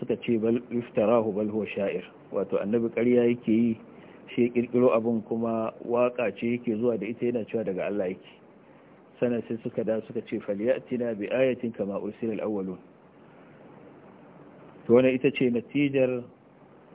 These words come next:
wato sakamakon da suka fita da shi daga ƙarshe. Cewa annabi sallallahu alaihi wasallam ya zo musu da wata aya kamar yadda aka aiko da manzannin farko. Wato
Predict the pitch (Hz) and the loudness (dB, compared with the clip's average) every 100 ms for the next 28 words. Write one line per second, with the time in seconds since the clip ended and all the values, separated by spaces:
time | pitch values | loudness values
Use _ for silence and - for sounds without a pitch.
0 | - 120 113 113 - 107 120 113 120 135 | -4 -2 0 0 2 2 2 4 4 6
1 | 135 110 - 113 - 113 104 117 110 87 | 4 0 0 -2 0 0 0 0 0 -2
2 | 82 90 92 92 - - - - - - | -4 -6 -4 -8 -10 -16 -20 -20 -20 -20
3 | - - - - - - - - - 120 | -20 -20 -20 -20 -20 -20 -20 -8 0 4
4 | 113 120 104 117 117 123 120 113 117 113 | 4 2 2 -2 0 2 4 4 4 6
5 | 98 113 110 - 120 123 120 101 101 127 | 4 4 2 0 0 2 0 -2 0 0
6 | 131 131 120 104 107 - - 117 107 - | 0 -2 -2 0 -2 -4 -2 0 0 -2
7 | - - - - - - _ - 110 117 | -12 -20 -20 -20 -20 -20 _ -10 -4 0
8 | 120 123 135 123 120 - 110 - - 123 | 2 2 2 0 0 -4 -12 -12 -6 -4
9 | 127 135 135 120 101 101 101 95 104 104 | 0 2 4 2 -2 -6 -6 -6 -6 -4
10 | 104 101 - 101 - - - - - - | -4 -4 -6 -6 -8 -20 -20 -20 -20 -20
11 | - - - - - - - - - - | -20 -20 -20 -20 -20 -20 -20 -20 -20 -20
12 | - - - - - - 104 104 110 | -20 -20 -20 -20 -20 -4 -2 0 -2